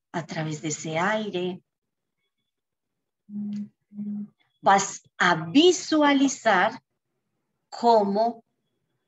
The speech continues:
allí, delante de ti,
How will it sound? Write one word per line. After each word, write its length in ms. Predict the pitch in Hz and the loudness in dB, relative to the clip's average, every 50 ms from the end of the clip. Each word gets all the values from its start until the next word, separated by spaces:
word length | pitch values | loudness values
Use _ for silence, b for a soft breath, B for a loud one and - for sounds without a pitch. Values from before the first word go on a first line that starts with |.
| _ _ _ _ _ _ _ _ _ _ _ _ _ _ _ _ _ _ _ _ _ _ _ - _ _ | _ _ _ _ _ _ _ _ _ _ _ _ _ _ _ _ _ _ _ _ _ _ _ -20 _ _
allí, 680 | _ 151 160 160 147 - 160 180 233 294 - - - _ _ _ _ _ _ _ _ _ _ _ _ _ _ _ _ _ _ _ _ _ _ _ _ _ _ | _ -6 -6 -6 -6 -6 -6 -2 -2 -2 -2 -4 -10 _ _ _ _ _ _ _ _ _ _ _ _ _ _ _ _ _ _ _ _ _ _ _ _ _ _
delante 1080 | - - 196 185 175 180 185 208 247 285 302 311 - - _ - 339 349 381 392 - _ _ _ _ _ _ _ _ _ _ _ _ _ _ _ _ _ _ _ _ _ _ | -8 -2 0 0 2 4 4 4 4 2 2 0 -2 -4 _ -4 -4 -4 -4 -6 -12 _ _ _ _ _ _ _ _ _ _ _ _ _ _ _ _ _ _ _ _ _ _
de 280 | _ - 202 220 247 247 | _ -12 -6 -4 -4 -4
ti, 500 | 240 - - 190 170 208 247 - - | -4 -4 -4 -2 -2 -2 -4 -6 -10